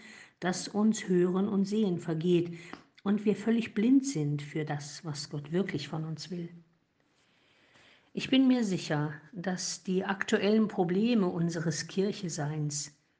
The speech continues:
vom Macht- und sexuellen Missbrauch durch Kleriker, vom Vertrauensverlust gegenüber Bistumsleitungen,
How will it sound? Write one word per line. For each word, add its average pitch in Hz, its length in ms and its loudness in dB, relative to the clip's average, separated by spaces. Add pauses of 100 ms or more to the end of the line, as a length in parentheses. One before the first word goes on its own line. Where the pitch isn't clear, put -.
(120)
vom 160 280 0
Macht- 175 600 -2
und 170 160 -4
sexuellen 170 640 0
Missbrauch 156 480 -2
durch - 260 -8
Kleriker, 170 760 -4 (600)
vom 196 160 2
Vertrauensverlust 190 1120 0
gegenüber 170 460 0
Bistumsleitungen, 165 1300 0